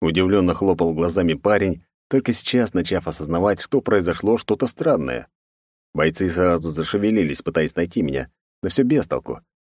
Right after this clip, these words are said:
хотя я сидел прямо рядом с ними. В принципе, я узнал практически всё, что меня интересовало. Эти люди приехали за своим пропавшими товарищами, отсадив грузовик. Но что они собираются делать дальше?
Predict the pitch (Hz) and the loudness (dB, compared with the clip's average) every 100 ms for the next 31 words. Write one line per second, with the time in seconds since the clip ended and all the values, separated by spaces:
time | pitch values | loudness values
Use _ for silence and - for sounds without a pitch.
0 | _ - 165 156 135 - 127 123 123 104 | _ -4 0 2 2 0 2 4 4 2
1 | 71 _ - 101 90 71 71 85 85 85 | -4 _ -2 0 0 -2 -4 -2 0 -2
2 | 82 95 82 78 73 _ _ _ _ _ | -2 -2 0 0 -4 _ _ _ _ _
3 | _ _ _ 147 143 - 139 127 123 117 | _ _ _ 0 0 2 2 4 4 2
4 | 113 113 90 110 - 113 95 - 135 67 | 0 -2 -4 -4 -4 -4 -4 -2 -2 -2
5 | - - 78 76 71 82 - 113 78 64 | -6 -4 -2 -2 -4 -4 -2 0 0 -2
6 | - _ _ _ 180 165 151 151 135 - | -8 _ _ _ -6 0 2 4 2 2
7 | 123 127 - 98 87 73 71 85 82 110 | 2 2 0 0 0 0 -2 -4 0 0
8 | 117 104 95 110 - 98 82 107 123 98 | 0 -2 -4 -4 -2 -4 0 0 0 0
9 | 62 69 64 - _ _ 80 - 95 90 | -2 -6 -8 -10 _ _ -4 -4 -2 -2
10 | 76 82 104 85 62 - _ _ _ _ | -2 -2 0 0 -4 -14 _ _ _ _
11 | _ 92 131 151 127 - 139 131 117 117 | _ 0 2 2 0 0 2 2 2 0
12 | 120 113 110 107 123 123 120 135 78 - | 0 0 -2 -2 0 0 0 -2 -4 -10
13 | - | -16